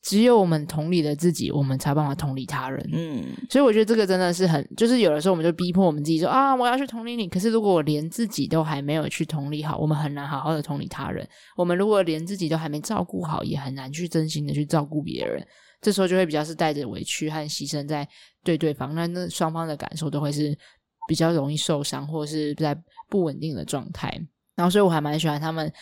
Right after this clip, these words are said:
Speaker 1: 就是刚才思雨讲到，然后还有刚才桃山跟桃山，桃山麻跟桃山爸说到的事情是，诶，他们其实能够拉开一段距离，给彼此时间，都各自照顾自己的情绪，而也同理涵容对方也会有需要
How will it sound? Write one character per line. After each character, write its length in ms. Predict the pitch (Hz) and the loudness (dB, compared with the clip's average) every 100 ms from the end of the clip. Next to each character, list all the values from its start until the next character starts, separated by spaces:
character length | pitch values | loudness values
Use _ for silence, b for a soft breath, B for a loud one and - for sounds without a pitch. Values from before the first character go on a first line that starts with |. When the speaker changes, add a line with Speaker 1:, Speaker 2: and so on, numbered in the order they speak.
| B B | B B
Speaker 1:
就 100 | 180 | 2
是 60 | |
刚 160 | 185 175 | 4 4
才 80 | 156 | 2
思 140 | 160 | 0
雨 80 | 151 | 0
讲 160 | - | -2
到， 200 | 156 156 151 | -2 -2 -2
然 100 | 151 | -4
后 60 | |
还 160 | 147 147 | -2 2
有 220 | 147 165 B B B | 2 0 B B B
刚 120 | 151 | 0
才 160 | 156 143 | 2 2
桃 160 | 156 | 0
山 180 | 151 151 | 0 0
跟 100 | 151 | 0
桃 140 | 151 151 | 2 2
山， 240 | 143 151 - - | 0 -2 -4 2
桃 160 | 165 | 4
山 100 | 175 | 6
麻 180 | 175 143 | 4 2
跟 140 | 151 | 2
桃 100 | 156 | 2
山 160 | 147 151 | 0 -2
爸 120 | 143 | -2
说 260 | - - - | -4 -4 0
到 220 | 143 104 | 0 0
的 80 | 151 | -4
事 160 | - | -6
情 200 | 151 - | -6 -6
是， 300 | 160 - 151 - B B | -8 -6 -8 -10 B B
诶， 60 | 180 | -4
他 120 | 190 | 0
们 160 | 208 185 | 0 0
其 100 | 156 | -4
实 120 | 143 | -8
能 160 | 147 147 | -8 -4
够 120 | 160 | 0
拉 160 | 160 147 | 0 -2
开 180 | - 160 | -2 -4
一 60 | |
段 220 | 156 151 147 | -2 -4 -2
距 160 | 151 | -2
离， 100 | 143 | -2
给 180 | 139 160 | -4 -4
彼 160 | 147 156 | -2 -4
此 180 | - - | -4 -6
时 200 | - 143 | -6 -4
间， 240 | 151 143 | -2 0
都 240 | 147 147 147 | 0 -2 0
各 180 | 214 | 0
自 120 | 185 160 | 2 0
照 140 | 156 | -2
顾 160 | - 147 | -2 -6
自 120 | 147 | -6
己 100 | 147 | -6
的 80 | - | -6
情 260 | - - | -8 -8
绪， 200 | 147 156 - | -2 0 0
而 100 | 143 | 0
也 180 | 143 143 | 0 -2
同 300 | - - 151 | -4 -6 -6
理 220 | 196 - 156 | -4 -6 -8
涵 200 | - 143 | -6 -6
容 240 | 151 143 | -4 -4
对 160 | 151 160 | 0 0
方 240 | 151 143 | 0 -6
也 120 | 147 - | -8 -4
会 220 | 160 143 | -2 -2
有 120 | - | -4
需 240 | - - | -6 -4
要 240 | 143 143 | -4 -4